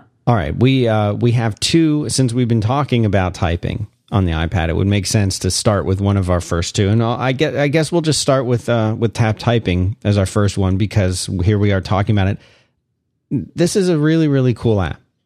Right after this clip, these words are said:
that, uh, it's a new sponsor, and I, I really, I'm really enjoying using this app myself.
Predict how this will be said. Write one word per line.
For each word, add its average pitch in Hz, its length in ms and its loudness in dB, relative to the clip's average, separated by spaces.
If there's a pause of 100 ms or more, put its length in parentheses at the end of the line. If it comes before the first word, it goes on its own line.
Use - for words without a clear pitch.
(120)
that, 98 300 0
uh, 80 420 -2 (100)
it's 92 200 -6
a 107 40 2
new 117 160 4
sponsor, 110 460 0
and 98 60 0
I, 95 40 2
I 92 180 -2
really, 101 460 0 (640)
I'm 107 140 0
really 123 260 4
enjoying 104 420 2
using 92 220 0
this 90 160 0
app 85 120 0
myself. 80 500 -4